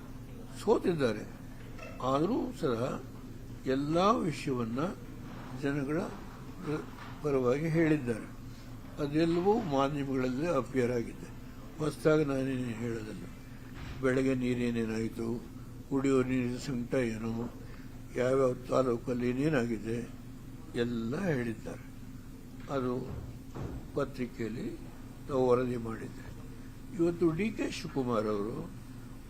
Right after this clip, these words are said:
ಒಂದು ಭಾಗಕ್ಕೆ ನೀರನ್ನು ಕೊಡಲೇಬೇಕು ಮೂರು ತಿಂಗಳು,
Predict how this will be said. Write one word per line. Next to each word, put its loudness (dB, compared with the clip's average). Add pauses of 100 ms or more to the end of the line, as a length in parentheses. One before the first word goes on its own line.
(160)
ಒಂದು 2
ಭಾಗಕ್ಕೆ 4
ನೀರನ್ನು 2
ಕೊಡಲೇಬೇಕು 4
ಮೂರು -2
ತಿಂಗಳು, -4